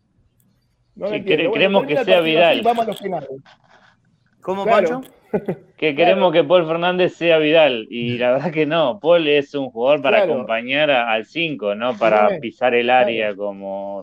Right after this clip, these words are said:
Speaker 2: si fuera
Speaker 1: Eso,
Speaker 2: Arturo
Speaker 1: al
Speaker 2: Vidal.
Speaker 1: cinco, para darle más salida al cinco y más, más juego al diez. Eso, eso es así. Después, no pensamos en los penales, porque no estás pensando, porque lo sa-, lo sacás al Changuito Ceballos, que es un gran ejecutador de penales.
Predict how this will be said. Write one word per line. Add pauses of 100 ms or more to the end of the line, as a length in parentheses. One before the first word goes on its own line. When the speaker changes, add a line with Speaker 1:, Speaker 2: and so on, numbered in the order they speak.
Speaker 2:
si
fuera
Speaker 1:
Eso,
Speaker 2:
Arturo
Speaker 1:
al
Speaker 2:
Vidal.
Speaker 1:
cinco,
para
darle
más
salida
al
cinco
y
más, (120)
más
juego
al
diez. (1000)
Eso,
eso
es
así. (300)
Después, (320)
no
pensamos
en
los
penales, (720)
porque
no
estás
pensando,
porque
lo
sa-,
lo
sacás
al
Changuito
Ceballos,
que
es
un
gran
ejecutador
de
penales.